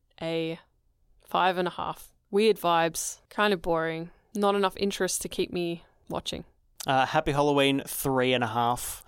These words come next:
Speaker 1: Ooh.
Speaker 2: Uh, not for me, but also I can still tell that it's not great. <laughs>
Speaker 1: And I guess people aren't really loving it either. Six point seven isn't great.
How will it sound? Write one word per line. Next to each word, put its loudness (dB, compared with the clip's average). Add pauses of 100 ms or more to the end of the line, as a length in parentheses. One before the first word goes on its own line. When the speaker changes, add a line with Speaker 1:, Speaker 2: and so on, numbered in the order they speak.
Speaker 1:
Ooh. 2 (240)
Speaker 2:
Uh, -12
not 2
for -2
me, 2 (280)
but 2
also 2 (260)
I 2
can -2
still 0
tell -2
that 0
it's -6
not -2
great. -6 (120)
<laughs> -4 (280)
Speaker 1:
And 2
I 4
guess -2
people 2
aren't 2
really 2
loving 0
it -4
either. -4 (220)
Six -6
point -2
seven -2
isn't -8
great. -8